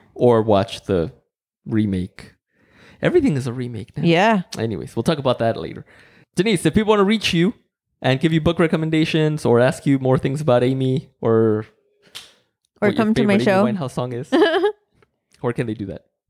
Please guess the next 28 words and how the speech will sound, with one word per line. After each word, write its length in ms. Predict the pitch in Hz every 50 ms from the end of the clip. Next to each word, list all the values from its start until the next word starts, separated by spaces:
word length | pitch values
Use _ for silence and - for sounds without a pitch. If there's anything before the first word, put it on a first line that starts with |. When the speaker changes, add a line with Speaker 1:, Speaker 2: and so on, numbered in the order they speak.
| _ -
Speaker 2:
At 200 | 226 214 214 208
D 120 | 226 226
for 160 | 214 - 214 202
Music, 400 | 196 202 196 190 202 196 190 185
D 100 | 196 185
E 360 | - - 185 143 - 208 208
E 40 | 175
F 180 | 117 180 - 202
U 140 | 185 175
R 180 | - 175 175 180
Music. 480 | 180 190 196 190 196 208 202 202 - - - -
I 100 | 190 185
have 340 | 180 175 185 175 175 175 170 - -
a 680 | - 180 175 175 175 170 170 165 170 170 165 165 170
feature 320 | 165 - 202 190 - 202 190
coming 280 | - 208 180 190 185 185
up. 140 | 180 180 -
Hopefully 580 | - 175 175 - - 170 175 170 170 170 170 165
it 140 | 165 160 -
fucking 760 | 165 160 - 156 156 151 151 151 156 151 160 165 170 175 180
goes 500 | 175 170 160 165 165 165 165 175 - - - - - - - - -
<laughs> 0 |
like 320 | 294 - 349 330 330 330
it's, 320 | 311 294 - - - - _ - - - - - - - 240 262 - _
it 140 | - 226 202
doesn't 240 | 220 214 202 208 202
get 160 | 202 190 190
canceled. 600 | 233 185 180 185 - 190 170 165 170 170 170